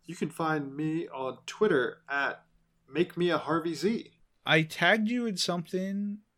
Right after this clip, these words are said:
Speaker 2: uh, a day or two ago. I think it was yesterday, about poop games. And I put in your old thing first, and I was like, "Wait a minute, I can't. I, this, that's not the address
Speaker 1: Nice, the
Speaker 2: anymore."
Speaker 1: wrapper. <laughs>
Speaker 2: Yeah.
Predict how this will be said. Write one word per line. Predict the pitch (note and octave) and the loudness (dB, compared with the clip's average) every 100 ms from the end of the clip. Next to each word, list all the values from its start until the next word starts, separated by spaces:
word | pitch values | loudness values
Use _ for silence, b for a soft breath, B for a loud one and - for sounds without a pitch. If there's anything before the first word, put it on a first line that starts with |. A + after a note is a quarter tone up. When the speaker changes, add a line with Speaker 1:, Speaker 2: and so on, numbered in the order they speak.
| _ _ _ - | _ _ _ -4
Speaker 2:
uh, | E3+ E3+ E3+ E3+ - | 0 2 2 2 -2
a | D#3 | 0
day | E3+ F3+ | 2 4
or | F3+ | 2
two | - G3 | 0 -2
ago. | F#3+ F#3 F#3+ G3 G3 | -2 2 2 2 0
I | |
think | D#3 A#3 | 0 0
it | G3 | 0
was | C3 | 0
yesterday, | A2+ G#2+ - F2+ E2 | 0 -2 -6 -6 -6
about | D#2+ A2 G#2 | -4 -4 -6
poop | - C#3+ C#3+ | -4 -4 -4
games. | G2+ G2 D2 - - b b b b _ - | -8 -8 -10 -14 -20 b b b b _ -4
And | D#3+ | 2
I | D3 C3+ | 4 2
put | - F#3+ | 2 4
in | F#3+ F3+ | 4 4
your | D#3+ A#2+ | 0 0
old | C#3 C#3+ C3+ | 0 -2 -4
thing | - C3 B2 G#2+ G#2 C#3 _ _ - | -4 -2 -2 -6 -10 -16 _ _ -10
first, | - A#2+ F#2 - - | -2 -2 -2 -6 -6
and | B2 | -6
I | |
was | A#2 | -4
like, | A2+ | -4
"Wait | D3 C3+ | 0 0
a | |
minute, | A#2 G2+ F#2+ | 0 -4 -8
I | G#2 | -12
can't. | - A2+ | -8 -4
I, | A2 A2 | -4 -6
this, | - A#2 - - - | -8 -10 -12 -16 -12
that's | A#2+ | -8
not | C3+ C3+ | -8 -6
the | A#2+ | -2
address | A#2 A#2 E3 | -2 0 6
Speaker 1:
Nice, | E3+ D3+ - - | 6 6 0 0
the | D3+ | 2
Speaker 2:
anymore." | D3 | 4
Speaker 1:
wrapper. | E3 D#3+ B2 - | 4 2 -2 -4
<laughs> | B B B B B B _ _ _ C4 | B B B B B B _ _ _ 0
Speaker 2:
Yeah. | D3 C3 A#2+ | 4 4 2